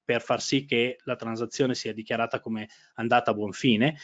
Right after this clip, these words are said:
quindi non solo il fatto che scriva su una replica, ma che ne scriva ad esempio su due, se vogliamo avere due repliche sincrone, e di-, e possiamo dire che basta che lui riesca a scrivere su una,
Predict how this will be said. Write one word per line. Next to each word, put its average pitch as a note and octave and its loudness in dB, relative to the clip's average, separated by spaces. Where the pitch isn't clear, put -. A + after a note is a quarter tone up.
quindi B2 6
non E3+ 10
solo C#3+ 6
il B2 4
fatto C3 4
che A#2+ -4
scriva C3 2
su C#3+ 0
una D3 8
replica, A#2 0
ma G#2 -6
che A#2+ -6
ne A2+ -6
scriva B2 0
ad A2 -6
esempio A2 -4
su - -10
due, C3 6
se A#2+ -6
vogliamo G#2+ -6
avere G#2+ -2
due A2 2
repliche A2+ -4
sincrone, B2+ -6
e C3 4
di-, C#3+ 6
e D3+ 6
possiamo D#3 6
dire D3+ 4
che A2+ 0
basta C#3+ 2
che C#3+ 0
lui C3 4
riesca C#3+ 0
a A#2+ -4
scrivere B2+ -4
su D3 -2
una, B2+ 0